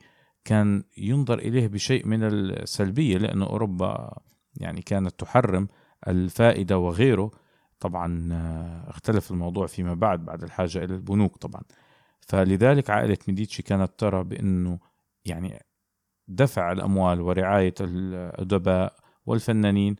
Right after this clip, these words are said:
شيء مهم جدًا ل-، يعني، آه، تجميل صورتها أمام الشعب.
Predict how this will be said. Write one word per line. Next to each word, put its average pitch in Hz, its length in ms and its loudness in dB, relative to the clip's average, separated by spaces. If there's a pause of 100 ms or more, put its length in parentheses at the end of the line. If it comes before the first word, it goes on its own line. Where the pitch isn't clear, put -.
(160)
شيء - 260 -2
مهم 95 240 2
جدًا 92 420 -2 (300)
ل-، 95 280 4 (400)
يعني، 92 640 -2
آه، - 220 -12
تجميل 95 560 2
صورتها 95 720 -4
أمام 92 360 2 (100)
الشعب. 87 320 -4